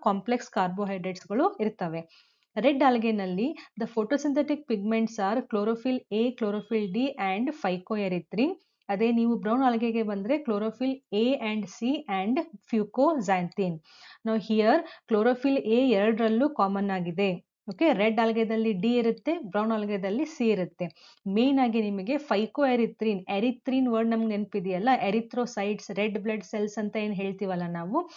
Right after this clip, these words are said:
So ಎರಿಥ್ರಿನ್ ಅಂದ್ರೆ ಏನು? Something related to red color ಅಂತ ಅರ್ಥ. Phycoerythrin ಅಂತ ಬರೀಬಹುದು ಅಥವಾ ಆರ್ phycoerythrin ಅಂತಾನೂ ಕರೀತಾರೆ. ಅದು ರೆಡ್ ಆಲ್ಗೆದಲ್ಲಿ ಇರುತ್ತೆ.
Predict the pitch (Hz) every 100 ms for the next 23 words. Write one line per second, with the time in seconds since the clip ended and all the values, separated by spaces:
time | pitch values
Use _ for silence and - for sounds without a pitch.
0 | - - - 208 - 208 247 277 285 277
1 | 254 247 247 247 254 403 - - _ 240
2 | 233 233 302 262 247 240 233 233 240 208
3 | 226 233 220 214 196 180 247 214 185 -
4 | 170 - - - _ 208 202 - 240 247
5 | 240 240 226 233 214 214 226 220 214 226
6 | 277 202 180 240 294 403 - _ - 208
7 | 254 302 - 220 214 240 220 220 226 214
8 | 202 196 240 285 214 185 175 160 156 _
9 | _ _ _ _ - 240 214 226 233 233
10 | 226 214 196 196 277 202 180 - 175